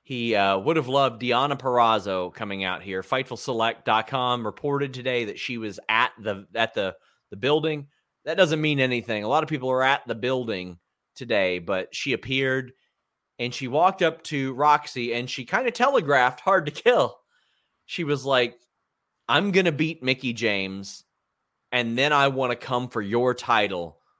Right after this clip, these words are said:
winner take all." And it's not just Impact.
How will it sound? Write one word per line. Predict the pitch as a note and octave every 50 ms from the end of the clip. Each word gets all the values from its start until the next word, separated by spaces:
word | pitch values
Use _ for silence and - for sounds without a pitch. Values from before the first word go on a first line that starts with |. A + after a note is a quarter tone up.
| _ _ -
winner | F#2+ A2 B2+ B2+ C3 C3 B2+ B2
take | - C3+ A#2+ A2+ G#2+ - -
all." | G2 G2 F#2 E2+ D#2+ D2+ D2+ - _ _ _ _ -
And | B2 B2 B2+ D#3+
it's | A3+ - -
not | C#4 B3+ A#3+ G3
just | D#3+ D#3 C3+ - C3+
Impact. | B2 A#2+ A#2+ G#2 F#2 D#2 C2 - - _